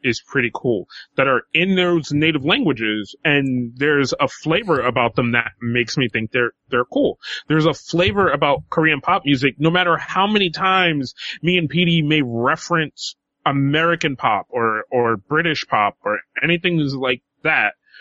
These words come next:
to describe it. We're just using these things that we think people know to describe what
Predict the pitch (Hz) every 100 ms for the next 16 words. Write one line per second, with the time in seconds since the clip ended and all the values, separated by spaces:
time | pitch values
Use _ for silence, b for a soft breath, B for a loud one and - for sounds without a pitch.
0 | B B - 160 135 - 202 226 123 98
1 | 76 151 208 190 208 - 233 143 170 233
2 | 226 196 - 196 175 156 127 151 139 147
3 | - 202 180 - 175 165 156 120 123 127
4 | 135 175 196 160 135 113 107 - _ _
5 | _ - 185 151 - 160 131 101 - _
6 | _ _ _ - 120 135